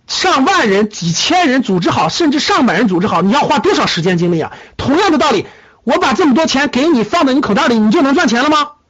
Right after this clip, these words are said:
教室里各位，你，明天你就中了个彩票，中了五百万，你就会赚钱了吗？你告诉我，你这五百万，你这五百万，你就能带好它吗？你就能把这五百万的部队带成，带成虎部队吗？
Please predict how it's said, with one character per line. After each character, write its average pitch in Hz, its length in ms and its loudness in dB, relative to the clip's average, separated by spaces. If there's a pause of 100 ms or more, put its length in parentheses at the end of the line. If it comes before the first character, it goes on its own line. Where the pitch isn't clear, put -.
(340)
教 330 140 0
室 269 80 0
里 277 100 2
各 294 80 2
位， 285 180 0 (600)
你， 285 280 0
明 285 220 2
天 359 200 2
你 254 80 2
就 277 60 0
中 330 140 0
了 285 80 0
个 294 60 -2
彩 214 160 -2
票， 269 180 0
中 349 200 -2
了 240 80 2
五 285 80 2
百 247 160 0
万， 254 240 -2
你 262 80 2
就 359 100 2
会 381 80 2
赚 339 160 0
钱 247 160 0
了 359 60 2
吗？ 311 180 -2 (880)
你 - 80 -6
告 359 80 2
诉 294 100 2
我， 262 80 2
你 254 60 2
这 311 100 2
五 320 60 2
百 339 80 0
万， 302 240 -2 (140)
你 254 180 2
这 349 140 2
五 311 100 2
百 302 140 2
万， 311 160 0
你 214 40 2
就 349 120 0
能 311 100 0
带 370 140 -2
好 214 160 0
它 254 100 0
吗？ 320 220 -2 (340)
你 247 140 0
就 359 100 2
能 370 140 2
把 302 80 2
这 302 120 2
五 320 80 2
百 302 140 0
万 311 80 0
的 294 80 2
部 339 140 -2
队 302 160 0
带 302 180 0
成， 285 300 -2 (720)
带 320 180 0
成 269 180 -2
虎 214 240 0
部 330 140 0
队 339 140 2
吗？ 262 280 -2